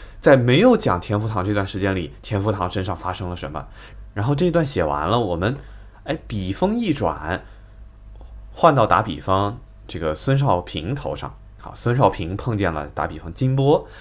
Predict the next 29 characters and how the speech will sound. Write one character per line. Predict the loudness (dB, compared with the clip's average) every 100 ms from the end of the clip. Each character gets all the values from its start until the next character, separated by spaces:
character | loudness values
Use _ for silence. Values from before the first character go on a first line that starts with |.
| -6
我 | 0 2
们 | 6
就 |
把 | 6 4 2
金 | 0 2 6
波 | 6
之 | 6 2
前 | 0 -2
的 |
故 | -2 -2
事 | -2
又 | -2 -2
写 | -2 -2 0
一 |
遍， | 0 -2 -4 -18 -16 -4
写 | 0
到 | 2
现 | 4 2
在， | 2 2 0 -10
哎， | -10 -10 -10
金 | -2 -2 4
波 | 6 6
和 | 6
孙 | -2 0
少 | 0
平 | 0 -4 -2
怎 | -4
么 | -2
样， | -2 -4